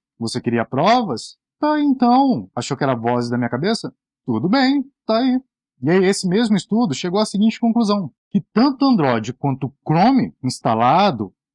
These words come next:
pré-instalado em dispositivos Android, em alguns nem dá pra remover de forma padrão,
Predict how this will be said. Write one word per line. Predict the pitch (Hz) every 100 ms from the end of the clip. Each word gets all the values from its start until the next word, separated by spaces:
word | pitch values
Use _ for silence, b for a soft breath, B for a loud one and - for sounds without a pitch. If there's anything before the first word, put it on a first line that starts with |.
| _
pré-instalado | - 185 220 - 180 151 151 135 117 -
em | 135 135
dispositivos | 117 - 127 113 117 113 107
Android, | 98 110 190 208 107 - _ _
em | 156 165
alguns | 139 113 101 82 - _ 101
nem | 117 147 135
dá | 113 110
pra | 113 110
remover | 120 123 117 160 208
de | 160
forma | - 123 110 113 - _ _ _ -
padrão, | 156 139 143 165